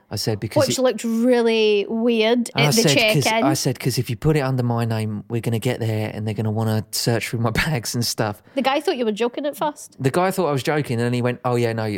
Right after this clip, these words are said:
Speaker 1: can see here you have just been flagged."
Speaker 2: Yeah.
Speaker 1: Like,
Speaker 2: Yeah.
Speaker 1: it, cu-, it came up on his thing straight away
Speaker 2: Yeah.
Speaker 1: that I was a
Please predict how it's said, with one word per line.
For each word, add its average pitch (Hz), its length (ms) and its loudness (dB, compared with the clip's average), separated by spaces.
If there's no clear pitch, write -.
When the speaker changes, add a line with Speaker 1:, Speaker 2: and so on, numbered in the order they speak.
Speaker 1:
can 113 160 -6
see 110 220 -2
here 107 120 0
you 104 140 -2
have 107 160 -4
just - 200 -8
been 107 120 -4
flagged." 104 480 -6
Speaker 2:
Yeah. 247 400 0
Speaker 1:
Like, 123 180 -2
Speaker 2:
Yeah. 214 140 0
Speaker 1:
it, 139 200 0
cu-, 127 60 0
it 127 80 -4
came 156 240 0
up 143 160 -2
on 135 100 0
his 127 240 -2
thing 123 320 -2
straight 127 420 -4
away 123 260 2
Speaker 2:
Yeah. 262 280 2
Speaker 1:
that 110 140 -2
I 113 160 0
was 110 200 -2
a 113 220 0